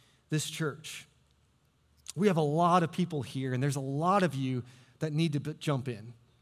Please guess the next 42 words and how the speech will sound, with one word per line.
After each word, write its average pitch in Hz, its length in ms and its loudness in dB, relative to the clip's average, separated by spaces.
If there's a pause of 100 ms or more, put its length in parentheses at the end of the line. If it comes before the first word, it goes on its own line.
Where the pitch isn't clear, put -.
(280)
that 135 80 -4
you 165 160 4
need 196 120 4
to 175 60 2
be 165 80 -2
used 151 720 0
by 143 160 0
God. 131 300 0
Why? 143 400 0 (840)
Because 156 240 0
there 180 160 2
are 135 60 -2
kids 196 420 -2
over 175 220 0
on 156 60 -2
that 156 160 -2
side 160 200 -2
of 151 60 -2
the 139 60 -4
building 180 540 0 (160)
that 143 120 -8
need 160 140 0
to 151 60 0
hear 135 140 -2
the 123 80 -6
gospel. - 460 -14 (760)
And 147 100 2
there 151 120 2
are 120 60 -4
people 202 380 -2
in 175 60 0
this 151 220 -4
room 143 400 0 (300)
that 147 100 -4
you 147 220 0
need 185 80 4
to 165 60 0
be 160 80 -2
used 143 600 -2 (240)
to 151 100 -2
do 143 220 -2
that. - 420 -16